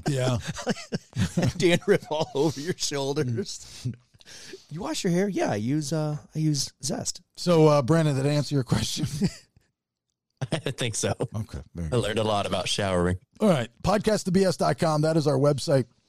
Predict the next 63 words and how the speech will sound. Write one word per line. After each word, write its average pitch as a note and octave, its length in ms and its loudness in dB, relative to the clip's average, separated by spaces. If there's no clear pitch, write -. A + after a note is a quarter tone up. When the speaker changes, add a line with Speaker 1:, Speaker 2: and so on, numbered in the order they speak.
Speaker 1:
Like D#3 280 0
all D#3+ 120 2
of C#3+ 80 2
our C3 80 4
social D3 320 -2
media C#3+ 260 2
stuff, D3 300 0
please A3 220 2
continue E3+ 380 2
to B2+ 80 4
share C3+ 360 2
our B2 100 4
content. B2 580 0
Uh, G#2+ 200 -2
we've C3 160 2
had C#3 140 2
some A#2+ 280 0
really, D3+ 300 6
really C3+ 280 4
cool C3 200 0
videos A#2 460 0
that, A2 220 -2
that, G#2 160 -6
you B2 100 0
know, G2+ 60 -2
we A#2+ 200 2
put G3+ 160 4
'em C#3+ 80 6
out A#2 140 4
all G2 100 0
the F#2 80 -4
time, F#2+ 300 0
but F#2 200 -2
just F#3+ 200 -6
need F#3+ 140 2
you D3 80 -2
to C3+ 60 0
share C3+ 220 0
it - 20 0
to G#2+ 80 -2
somebody B2+ 280 2
in A#2 60 4
your A2 80 4
network. A2 460 0
And, A2 160 0
and C3+ 180 -2
most G3 300 4
of D3 80 -2
you C3+ 100 4
are G#2+ 80 0
really C3 320 4
good A2 220 -2
at F#2+ 100 -4
doing G#2 280 -2
that, A2+ 200 0
so G2+ 140 -6
thank A#2 340 -6
you A#2 80 0
very G2 220 0
much. G2 320 -2
And E3+ 120 2
I A3+ 80 0
see, F#3+ 580 -2